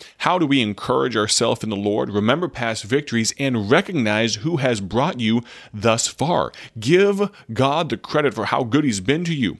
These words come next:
Psalm one oh six verse one says, "Praise ye the Lord. O give thanks unto the Lord, for he is good,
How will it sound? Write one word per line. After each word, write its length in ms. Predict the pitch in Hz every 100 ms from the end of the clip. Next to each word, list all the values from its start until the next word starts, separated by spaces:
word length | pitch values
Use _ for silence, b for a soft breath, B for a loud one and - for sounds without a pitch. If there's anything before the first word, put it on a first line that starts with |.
| -
Psalm 380 | - 156 123
one 160 | 110 139
oh 100 | 120
six 260 | - 131 -
verse 260 | 107 101
one 240 | 104 123 131
says, 300 | 117 98 -
"Praise 640 | - - 156 185 190 131
ye 180 | 127 165
the 140 | 117
Lord. 580 | 101 104 139 135 95 76 _ _ -
O 120 | 127
give 240 | 135 120 95
thanks 440 | - 131 127 -
unto 280 | 123 113 110
the 80 | 98
Lord, 300 | 98 113 120
for 100 | 95
he 240 | 90 139
is 100 | 107
good, 380 | 107 110 143 120